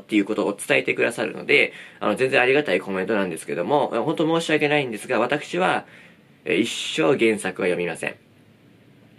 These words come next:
私はそう決めております。はい、それは無職転生だけじゃないです。もう全ての作品、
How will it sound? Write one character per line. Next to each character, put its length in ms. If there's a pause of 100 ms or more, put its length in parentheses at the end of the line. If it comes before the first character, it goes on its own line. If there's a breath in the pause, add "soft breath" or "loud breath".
(160)
私 320
は 60
そ 140
う 60
決 140
め 100
て 240
お 60
り 80
ま 120
す。 160 (140)
は 100
い、 60
そ 60
れ 60
は 40
無 80
職 200
転 280
生 380 (260)
だ 120
け 100
じ 80
ゃ 40
な 100
い 40
で 120
す。 100
も 100
う 20
全 280
て 120
の 80
作 240
品、 240